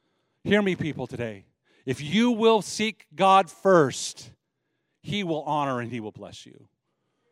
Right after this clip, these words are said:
What oftentimes happens is we try to get in and walk the fence.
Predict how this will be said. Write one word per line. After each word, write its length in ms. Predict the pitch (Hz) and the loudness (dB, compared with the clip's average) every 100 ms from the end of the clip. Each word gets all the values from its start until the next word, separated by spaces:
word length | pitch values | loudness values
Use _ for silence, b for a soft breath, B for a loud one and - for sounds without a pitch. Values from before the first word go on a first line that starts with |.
| _ - | _ 0
What 180 | 185 226 | 6 8
oftentimes 480 | 233 233 208 220 196 | 6 4 -2 0 4
happens 380 | 214 220 185 | 4 4 -2
is 100 | 170 | -4
we 120 | 170 220 | -4 0
try 200 | 214 196 | 2 2
to 80 | |
get 160 | 160 190 | 2 -2
in 160 | 196 185 | -2 -6
and 100 | - b b | -12 b b
walk 260 | 170 190 - | 2 2 2
the 80 | 175 | -8
fence. 720 | 190 214 175 - - - | -2 -2 -2 -8 -14 -14